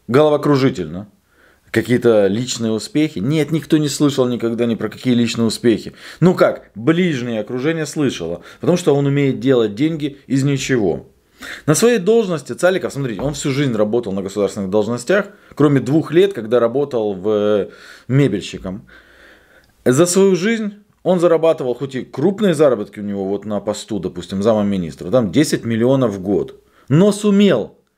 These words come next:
наколядовать за всё это время более четырёх миллиардов рублей. Только недвижимость и только та, которую нашли.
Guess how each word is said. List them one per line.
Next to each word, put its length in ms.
наколядовать 800
за 160
всё 140
это 140
время 260
более 260
четырёх 460
миллиардов 500
рублей. 340
Только 220
недвижимость 640
и 80
только 260
та, 200
которую 360
нашли. 500